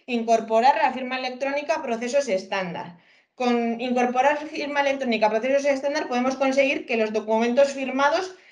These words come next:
se anexen a los objetos de negocio en el menú gos de sap. También podemos incorporar la, la funcionalidad, eh, perdón, la firma electrónica a escenarios que no existen, que son a medida,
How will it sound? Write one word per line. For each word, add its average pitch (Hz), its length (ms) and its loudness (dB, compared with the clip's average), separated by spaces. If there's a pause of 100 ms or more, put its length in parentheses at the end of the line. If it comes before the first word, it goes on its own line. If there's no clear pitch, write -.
se 233 240 2
anexen 262 720 0
a 254 120 2
los 220 200 0
objetos 254 440 0
de 269 140 -2
negocio 247 500 -2
en 196 80 -4
el 196 140 -4
menú 220 340 -2
gos 311 280 -2 (300)
de 208 200 0
sap. - 380 0 (420)
También 254 360 2
podemos 311 340 -2
incorporar 240 720 2
la, 240 320 2
la 226 160 2
funcionalidad, 226 960 -2 (240)
eh, 226 320 -2
perdón, 214 280 0
la 196 100 -4
firma 262 260 2
electrónica 277 680 -2
a 240 100 0
escenarios 240 580 0
que 233 180 0
no 240 160 0
existen, 247 520 -4
que 202 120 -4
son 247 180 0
a 247 80 2
medida, 196 640 -2